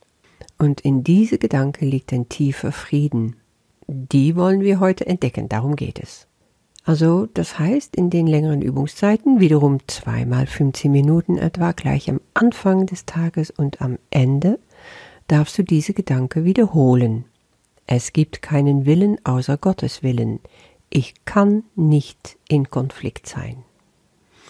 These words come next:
Du kannst Gedanken von dir selber hinzufügen. Zum Beispiel,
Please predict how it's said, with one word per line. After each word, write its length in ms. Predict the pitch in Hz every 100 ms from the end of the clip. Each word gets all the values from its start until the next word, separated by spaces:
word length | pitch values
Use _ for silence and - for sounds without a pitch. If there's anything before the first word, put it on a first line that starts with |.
| - - - _
Du 100 | 180
kannst 560 | 180 202 233 254 - -
Gedanken 580 | 185 135 135 139 175 165
von 220 | - 147
dir 180 | 151 147
selber 300 | 165 175 147
hinzufügen. 800 | 160 156 - 214 - 90 101 - _ _ _ _ _
Zum 200 | - 127
Beispiel, 600 | 113 113 - - 135 135